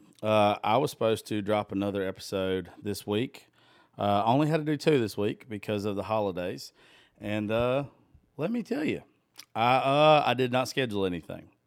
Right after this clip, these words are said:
So we're gonna try something different today. But before we get into that, I just wanna remind you guys, July eighth, which will be tomorrow, I should be releasing this today,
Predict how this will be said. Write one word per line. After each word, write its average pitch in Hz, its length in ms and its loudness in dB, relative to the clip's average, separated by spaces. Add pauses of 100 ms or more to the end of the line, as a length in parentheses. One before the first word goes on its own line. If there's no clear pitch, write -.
(540)
So 135 280 4
we're 131 160 4
gonna 160 140 2
try 127 240 4
something 104 360 -2
different 95 340 -6
today. 87 260 -16 (400)
But 113 180 -10
before 147 460 2
we 147 160 2
get 131 220 -2
into 113 340 -4
that, 131 440 0 (340)
I 90 80 -12
just 90 260 -12
wanna 104 160 -4
remind 123 420 0
you 92 120 -10
guys, 76 500 -12 (800)
July 104 440 0
eighth, - 400 -6 (180)
which 101 220 -12
will 107 80 -6
be 117 140 -6
tomorrow, 135 600 0 (300)
I 95 60 -14
should 98 240 -8
be 107 80 -4
releasing 113 440 -6
this 120 140 -6
today, 110 400 -2